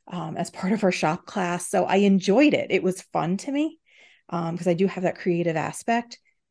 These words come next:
But then there was something really nice and shiny about the, the Women's Day thing. You know, as a journalist, to be able to go into magazines, and it's a big name.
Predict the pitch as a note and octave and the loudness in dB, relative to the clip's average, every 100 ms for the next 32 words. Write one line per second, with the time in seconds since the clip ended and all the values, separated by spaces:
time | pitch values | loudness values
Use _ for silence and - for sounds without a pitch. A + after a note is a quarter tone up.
0 | _ _ G3 F#3+ G#3+ A3 G3+ G3+ F#3+ G3+ | _ _ 0 4 4 6 4 2 0 0
1 | F#3 F3+ G3+ G3+ F3+ F#3+ E3+ - C#3 E3 | 0 0 0 0 0 -2 -6 -6 -4 0
2 | F3 E3 C#3 - G2+ - - - - D#3 | 2 0 -2 -6 -8 -8 -8 -8 -6 -6
3 | C#3+ - D#3 - - - - - _ _ | -6 -10 -10 -12 -12 -14 -18 -20 _ _
4 | _ _ _ _ - F3+ - F3 F3 F3 | _ _ _ _ -8 -6 -2 -2 0 0
5 | E3 D3+ D3+ D3+ - E3+ E3 E3 D#3 D3+ | 0 0 -4 -6 -2 0 2 0 0 0
6 | D3 D3+ D#3+ D3+ D3+ D#3 D3+ D#3 F3 C#4 | -2 -4 -6 -4 -4 -6 -6 -8 -8 -6
7 | D4 D4 D4+ D4 D4 C#4 G3+ | -6 -8 -2 -4 -2 -4 -4